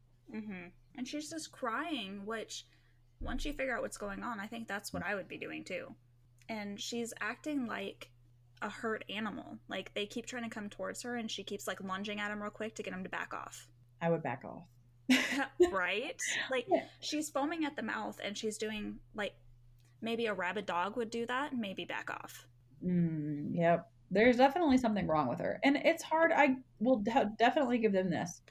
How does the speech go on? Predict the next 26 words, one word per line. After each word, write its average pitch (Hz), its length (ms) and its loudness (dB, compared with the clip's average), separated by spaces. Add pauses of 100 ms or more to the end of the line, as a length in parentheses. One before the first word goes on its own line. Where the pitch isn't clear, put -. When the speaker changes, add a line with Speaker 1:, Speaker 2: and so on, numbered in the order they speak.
(320)
Speaker 2:
You 240 180 4
don't 277 260 6
feel 277 200 8
that - 280 4
threatened 190 540 4
by, 165 380 4
like, 170 180 2
an 170 220 0
elderly 151 420 0
woman, 104 580 -4 (140)
uh, 170 60 6
like, 170 160 6
a 160 80 4
sick 202 540 -2
elderly 160 380 4
woman. 151 560 -2 (840)
But 202 680 8
you 247 300 6
should, 247 320 4
you 254 120 10
know, 214 120 8
the 233 120 4
cops, - 520 2 (280)
especially, 202 760 4
you 196 120 8
know, 170 320 4